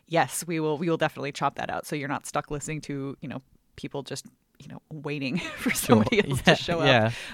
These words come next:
Speaker 1: up. Um, and if somebody swears, like, we wanna keep it, uh,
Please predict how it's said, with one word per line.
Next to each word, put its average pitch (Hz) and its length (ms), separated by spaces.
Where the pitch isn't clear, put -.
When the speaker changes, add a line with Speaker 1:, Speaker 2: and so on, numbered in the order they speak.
Speaker 1:
up. - 40
Um, 175 320
and 208 180
if 233 80
somebody 233 360
swears, 208 640
like, 208 160
we 196 100
wanna 185 200
keep 185 260
it, 180 260
uh, 165 300